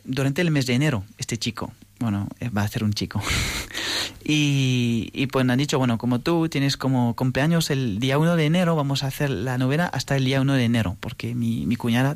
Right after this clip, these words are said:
tiene como cumpleaños el día uno de enero. Y el último día nació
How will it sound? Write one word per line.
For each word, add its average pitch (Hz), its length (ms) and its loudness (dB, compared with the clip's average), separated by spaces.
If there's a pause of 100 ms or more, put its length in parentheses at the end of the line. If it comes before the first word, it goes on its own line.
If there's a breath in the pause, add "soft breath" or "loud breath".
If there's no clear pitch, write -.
(140)
tiene 120 220 -2
como 117 180 -2
cumpleaños 117 480 0
el 123 60 2
día 107 100 2
uno 117 120 2
de 107 100 2
enero. 104 240 0 (640 loud breath)
Y 131 60 0
el 135 80 2
último 165 320 2
día 156 360 2 (360)
nació 131 520 0